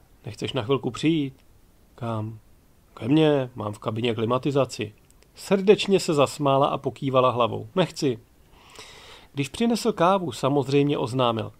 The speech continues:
„Jsem na šestnáctce, připravím nějaký pití.“ Dopoledne se Raymond Baker přispal. Stevardka se už dvakrát pokusila vejít, ale vždy viselo na klice „nerušit“. Vynechal snídani,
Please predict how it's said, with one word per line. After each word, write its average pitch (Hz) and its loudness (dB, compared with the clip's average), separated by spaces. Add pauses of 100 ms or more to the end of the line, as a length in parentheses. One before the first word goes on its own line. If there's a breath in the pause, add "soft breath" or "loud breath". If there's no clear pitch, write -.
(120)
„Jsem 113 -6
na 117 0
šestnáctce, 113 -4
připravím 120 -2
nějaký 120 -2
pití.“ 131 -8 (2000 soft breath)
Dopoledne 196 2
se 202 -2
Raymond 180 0
Baker 143 0
přispal. 101 -8 (380)
Stevardka 131 0
se 175 -4
už 156 -4
dvakrát 147 0
pokusila 160 0
vejít, 127 -2
ale 156 4
vždy 165 -2
viselo 190 0
na 147 2
klice 151 -2 (120)
„nerušit“. 139 -4 (500)
Vynechal 170 2
snídani, 131 -4